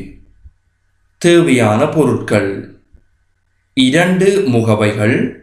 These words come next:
கண்ணாடி கோல்,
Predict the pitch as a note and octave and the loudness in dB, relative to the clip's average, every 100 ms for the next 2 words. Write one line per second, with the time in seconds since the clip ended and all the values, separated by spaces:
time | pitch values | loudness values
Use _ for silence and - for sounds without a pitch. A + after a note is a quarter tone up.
0 | _ _ _ _ _ _ _ _ _ _ | _ _ _ _ _ _ _ _ _ _
1 | - C3+ D3+ F3 F3+ E3+ E3 E3 - A3 | -4 0 2 2 2 2 2 -2 0 2
2 | F3 A#2+ D#3+ | 2 0 0